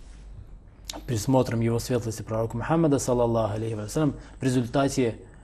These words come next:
м, экономических проблем Абу Талиба, отца имама Али, алейхиссалама. Но это на самом деле не так. Изучая более подробно историю, мы видим, что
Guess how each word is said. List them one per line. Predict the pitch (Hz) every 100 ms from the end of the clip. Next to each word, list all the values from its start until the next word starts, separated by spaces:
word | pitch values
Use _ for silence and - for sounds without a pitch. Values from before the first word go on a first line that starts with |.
| - - - -
м, | - 101 101 - - - - - - - - - - -
экономических | 139 - 117 117 127 131 113 - 113
проблем | - 110 107 113 117 - - - - - - -
Абу | 110 117
Талиба, | 113 123 104 92
отца | - - 101 - - - - -
имама | 104 101 98
Али, | 104
алейхиссалама. | 104 98 98 107 87 87 - - - -
Но | 113
это | 117 131 127 - -
на | -
самом | 107 120 123
деле | 120
не | 131
так. | 131 117 98
Изучая | 107 104 - 117 101
более | 110 117 107 101
подробно | - 110 110 113 107 110
историю, | - 185 160
мы | 139
видим, | 147 143
что | - 127